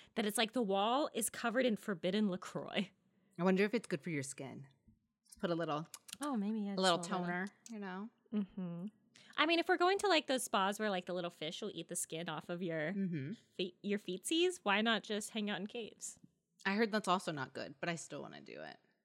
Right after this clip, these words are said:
Speaker 1: I did it at the, um, not on my tootsies, but on my fingies. I went to the, uh, Saint Louis Aquarium,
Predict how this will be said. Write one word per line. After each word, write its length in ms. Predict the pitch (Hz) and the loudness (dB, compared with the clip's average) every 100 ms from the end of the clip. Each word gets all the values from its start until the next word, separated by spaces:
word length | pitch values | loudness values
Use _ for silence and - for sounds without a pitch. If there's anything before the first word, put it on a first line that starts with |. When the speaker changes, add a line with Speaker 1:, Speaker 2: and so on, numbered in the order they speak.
| _ _ _ _ | _ _ _ _
Speaker 1:
I 100 | 233 | -4
did 180 | 240 277 | -2 0
it 200 | 349 370 - | 2 0 0
at 160 | 233 226 | -2 0
the, 180 | - 208 - | -2 -2 0
um, 360 | 185 170 160 185 - _ _ _ _ | -2 -2 -6 -10 -14 _ _ _ _
not 140 | 196 202 | 0 2
on 60 | |
my 140 | 247 262 | 2 0
tootsies, 540 | - 185 - 247 277 | -4 -8 -6 -6 -4
but 220 | - 214 | 0 0
on 140 | 170 180 | 2 0
my 140 | 175 | 0
fingies. 640 | - 170 180 240 262 - - _ - | -2 -6 -2 -2 -2 -4 -10 _ -6
I 40 | |
went 180 | 185 185 | -4 -4
to 120 | - | -4
the, 240 | 196 190 180 | -2 -2 -2
uh, 260 | 185 175 | -2 -2
Saint 280 | - - 220 | -2 -2 0
Louis 260 | 220 254 - | 0 -2 -2
Aquarium, 720 | 262 220 233 247 165 156 175 | -6 -4 -2 -2 -4 -6 -10